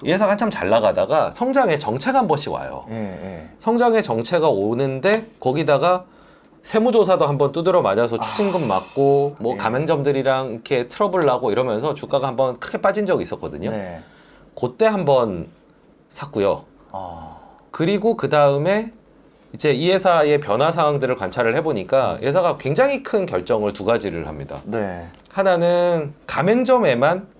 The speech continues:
Speaker 1: 최신 기계를 주-, 주고
Speaker 2: 네.
Speaker 1: 비가맹점에는 그렇지 않음으로써 가맹점에 뭔가 페이버를 주면서
Speaker 2: 음.
Speaker 1: 이 네트워크를 좀 넓혀가는 그런 의사결정을 하나를 했고요.
Speaker 2: 예, 예.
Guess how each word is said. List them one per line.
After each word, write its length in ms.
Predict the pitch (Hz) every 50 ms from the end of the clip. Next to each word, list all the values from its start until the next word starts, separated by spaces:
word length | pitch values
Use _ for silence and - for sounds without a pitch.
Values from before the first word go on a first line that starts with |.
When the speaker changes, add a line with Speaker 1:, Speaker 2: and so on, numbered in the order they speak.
| _ -
Speaker 1:
최신 360 | - 262 247 - 269 254 220
기계를 460 | 165 131 113 123 117 107 113 110 110
주-, 260 | - - 90 90 - -
주고 500 | - - - 95 87 120 120 92 - - - -
Speaker 2:
네. 100 | - 117
Speaker 1:
비가맹점에는 800 | 113 104 214 196 175 127 120 135 147 151 143 151 143 143 139 131 123
그렇지 300 | - 107 113 - - 120
않음으로써 680 | 90 95 107 120 120 107 101 101 104 - 170 190 196 - - _ _ _ _ _ -
가맹점에 600 | - 113 120 139 190 214 214 190 185 165 170 160
뭔가 320 | 117 98 95 95 123 117
페이버를 440 | - 180 202 214 208 208 185 160 139
주면서 540 | - - 92 92 90 92 90 98 95 92 85
Speaker 2:
음. 240 | 120 113 101 90 - _ _ _ _ _ _ _ _ -
Speaker 1:
이 440 | 135 156 156 151 147 123 107 - -
네트워크를 480 | 120 120 117 - 185 180 165 139 143 123
좀 120 | 117 98
넓혀가는 580 | 82 92 104 - - 175 139 127 117 107 95 90
그런 220 | - 120 120 107
의사결정을 560 | 90 107 117 117 113 104 - 110 95 92 92
하나를 220 | 113 131 120 107 127
했고요. 280 | 165 165 - 82 80 -
Speaker 2:
예, 60 | 117
예. 220 | 113 104 95 90